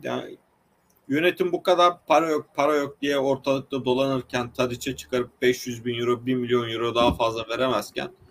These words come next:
oynaması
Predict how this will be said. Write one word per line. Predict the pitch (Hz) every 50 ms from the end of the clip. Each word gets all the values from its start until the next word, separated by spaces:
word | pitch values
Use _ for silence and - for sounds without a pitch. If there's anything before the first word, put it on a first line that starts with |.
| _ _ _ _ _ _ _ _ _ _ _ _ _ _ _ _ _ _ _ _ _ _ _ _ _ _ _ _ _ _ _ _
oynaması | - 135 147 151 151 160 175 180 180 180 180 - - - 185 190 196 196 -